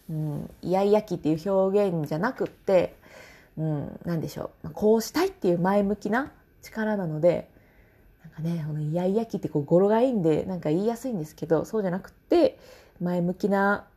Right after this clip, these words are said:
パワーにあり、溢れてる、溢れてる時期だよなと。で、親としても、やっぱりこうしてあげたいとか思ってる、まあ、前向きな力ではあると思うので、やっぱお互いに、「そうだよね、やりたいよね。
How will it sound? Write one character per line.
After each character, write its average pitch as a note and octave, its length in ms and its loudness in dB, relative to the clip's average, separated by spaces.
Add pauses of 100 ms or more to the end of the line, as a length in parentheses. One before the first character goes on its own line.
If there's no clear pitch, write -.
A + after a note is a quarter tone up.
(160)
パ A3+ 160 0
ワ E3 440 2
ー - 140 -4
に F3 180 4
あ G#3+ 180 6
り、 A#3+ 140 6
溢 A3+ 500 2
れ D#4 120 8
て A3+ 160 8
る、 D#3+ 200 4 (440)
溢 G#3+ 180 2
れ C#4+ 100 8
て G3 120 2
る E3 120 2
時 E3+ 140 -2
期 E3+ 100 -6
だ D3+ 100 0
よ D3 120 -2
な G3+ 120 -2
と。 - 180 -2 (560)
で、 - 140 -14
親 F#4+ 220 6
と E4 120 2
し - 100 -8
て G#3 120 -4
も、 A3 400 0 (120)
や F3+ 60 -8
っ E3+ 40 -12
ぱ G#3 100 -6
り F#3 80 -4
こ A#3+ 340 4
う B3 60 4
し - 100 -10
て B3 80 2
あ A3+ 120 2
げ C#4 120 2
た C#4 140 2
い E3 100 0
と E3 120 -4
か - 240 -2
思 G3 180 0
っ F#3+ 60 -8
て - 200 -2
る、 F#3 140 2
ま F#3 120 0
あ、 - 20 0
前 F3 200 0
向 A#3+ 120 -4
き D#4 100 -8
な E4+ 120 0
力 - 600 4
で G3 80 0
は F3+ 140 2
あ G#3+ 60 2
る G3+ 100 0
と D#3 100 -6
思 D#3+ 220 -2
う D#3 40 -6
の D3 140 -6
で、 E3 300 6 (680)
や - 40 -20
っ - 20 -20
ぱ - 100 -10
お F3+ 80 -4
互 C4 360 2
い - 20 2
に、 F4+ 200 -2 (260)
「そ F3 160 -10
う C4+ 80 -4
だ B3+ 80 -6
よ G#3 100 -2
ね、 A3 260 -2 (140)
や F#3+ 100 -2
り F#3+ 80 -2
た A3 140 -6
い C4 80 -4
よ A#3+ 60 -6
ね。 G#3+ 200 -4